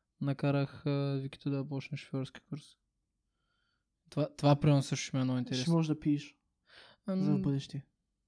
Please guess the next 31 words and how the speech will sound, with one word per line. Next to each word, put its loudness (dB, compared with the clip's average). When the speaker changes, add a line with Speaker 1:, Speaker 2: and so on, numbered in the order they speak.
Speaker 1:
не -2
знам. -4
Надявам 2
се, -10
надявам 0
се -4
да -2
се -6
стигне -4
до -4
там, -6
да -2
е -2
спокойна, -6
като -10
кара. -8
Той -10
ме -12
интересува -12
най-много -14
пак. -12
Дали 4
ще -4
мога -2
да -4
пия 0
или -6
не? -8
Speaker 2:
Да. -6
Speaker 1:
Аз -6
н-, -6